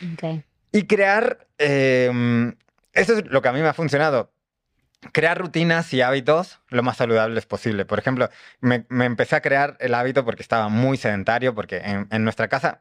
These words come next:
Speaker 2: si no tengo que salir, no salgo. Salgo lo menos posible y estaba muy sedentario y fue como, "Bueno, quiero empezar a ir al gimnasio".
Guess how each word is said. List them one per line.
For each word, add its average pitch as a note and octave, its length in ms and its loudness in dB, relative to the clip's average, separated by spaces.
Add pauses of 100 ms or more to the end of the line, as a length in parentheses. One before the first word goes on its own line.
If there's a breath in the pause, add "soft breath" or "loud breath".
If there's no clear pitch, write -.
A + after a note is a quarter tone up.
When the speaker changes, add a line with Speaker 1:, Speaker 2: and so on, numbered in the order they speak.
(120)
Speaker 2:
si - 120 -2
no B2+ 140 2
tengo C3 200 0
que A2+ 100 -2
salir, A#2 240 -2
no A#2 140 0
salgo. D3 420 0 (580 soft breath)
Salgo B2 300 0
lo A2+ 80 -2
menos A#2+ 240 0
posible D#3+ 560 0
y G#2+ 420 -4
estaba D#3+ 300 -2
muy D3+ 160 -2
sedentario D#3 640 0 (260 loud breath)
y B2 80 -4
fue D3 80 4
como, D3 240 2
"Bueno, D#3+ 340 0
quiero F#3 160 2
empezar D3+ 300 2
a D3+ 40 4
ir D3 60 4
al C#3 120 0
gimnasio". A#2 520 -4